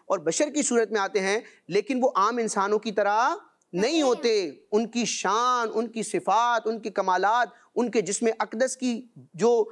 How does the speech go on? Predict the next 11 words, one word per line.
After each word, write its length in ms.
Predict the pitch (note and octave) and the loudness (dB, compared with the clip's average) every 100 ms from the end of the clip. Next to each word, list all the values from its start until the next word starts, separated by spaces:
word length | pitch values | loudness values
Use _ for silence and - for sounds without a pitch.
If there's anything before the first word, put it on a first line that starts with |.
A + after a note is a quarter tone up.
| - - - | -10 -8 -2
آ، 340 | G#3 G#3 G3+ | 0 0 -2
صفات 480 | G3 A#3 G#3+ A#3 C#4+ | -4 -6 0 0 0
ہوتی 300 | A#3 A#3 A#3+ | -2 0 0
ہیں، 80 | A#3 | 0
طاقتیں 500 | - G#3+ A3+ D4 D4 | 0 -2 -2 -2 2
ہوتی 340 | A#3 A3+ A#3 | 0 2 0
ہیں، 60 | A#3 | 0
صلاحیتیں 540 | A3 F#3+ G#3 D4+ C#4 C#4+ | 0 0 2 0 0 0
ہوتی 300 | G#3+ A#3 A3+ | 2 2 0
ہیں، 60 | |
وہ 120 | A3+ | 0